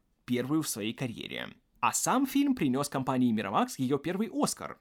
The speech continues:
когда «Пелле Завоеватель» победил в категории «Лучший фильм на иностранном языке». Наконец, в восемьдесят восьмом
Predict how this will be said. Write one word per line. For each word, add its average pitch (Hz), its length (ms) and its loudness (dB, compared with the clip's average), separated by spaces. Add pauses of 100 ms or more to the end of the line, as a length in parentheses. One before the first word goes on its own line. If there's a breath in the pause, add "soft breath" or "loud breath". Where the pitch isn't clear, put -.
когда 151 280 0
«Пелле 127 360 4
Завоеватель» 127 560 0
победил 127 300 0
в - 80 -8
категории 202 560 -2
«Лучший 185 420 0
фильм 214 300 2
на 165 60 2
иностранном 127 580 -2
языке». 123 500 -6 (460)
Наконец, 165 400 2
в 120 60 -10
восемьдесят 180 340 0
восьмом 214 540 2